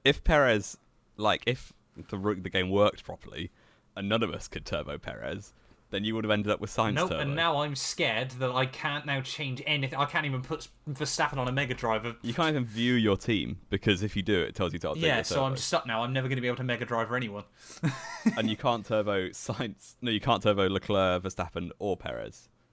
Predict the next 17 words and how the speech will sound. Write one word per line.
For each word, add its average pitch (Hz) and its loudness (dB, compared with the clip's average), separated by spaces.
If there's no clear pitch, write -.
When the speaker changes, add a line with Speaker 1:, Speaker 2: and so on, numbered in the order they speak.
Speaker 1:
So 90 -2
that's 107 4
why 107 8
I 95 8
went 92 2
for 98 -6
Sainz, 78 0
who 87 -2
got 80 -4
me 85 -6
two 104 -4
Speaker 2:
<laughs> - -
Speaker 1:
points. - -4
<laughs> - 4
Um, 101 0
but 117 2
if - 0